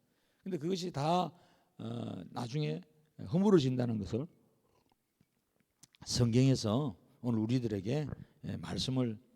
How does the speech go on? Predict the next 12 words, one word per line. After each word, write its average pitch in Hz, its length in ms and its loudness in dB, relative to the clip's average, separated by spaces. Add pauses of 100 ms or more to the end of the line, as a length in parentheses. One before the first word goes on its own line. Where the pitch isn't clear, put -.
(140)
예, - 220 -10
이렇게 - 200 -10
하고 139 220 -8
있습니다. - 480 -12 (960)
여러분, 120 340 2
그 127 300 -2
호세아서에, 147 1080 2 (460)
예, 101 180 -8
가보면은 120 640 -4
이스라엘의 165 640 2
그 135 220 0
죄악, 113 420 -6